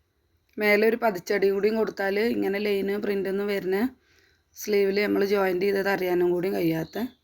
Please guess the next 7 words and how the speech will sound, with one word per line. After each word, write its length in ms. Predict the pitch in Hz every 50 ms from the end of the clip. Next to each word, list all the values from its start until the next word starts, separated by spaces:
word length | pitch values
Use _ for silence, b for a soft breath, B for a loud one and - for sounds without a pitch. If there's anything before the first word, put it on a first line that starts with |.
| _
രീതിയിൽ 220 | 202 196 175 190 185 185
നമുക്ക് 200 | 180 175 165 - 190
സ്റ്റിച്ച് 240 | - - 190 - - -
ചെയ്തെടുക്കാം. 440 | 165 160 165 160 - - - - - _ _ _ _ b b b b b b b b b b b b -
അപ്പോൾ 140 | 196 185 202 208 202
ഈ 20 | 208 202
ഭാഗം 300 | 226 214 208 190 202 202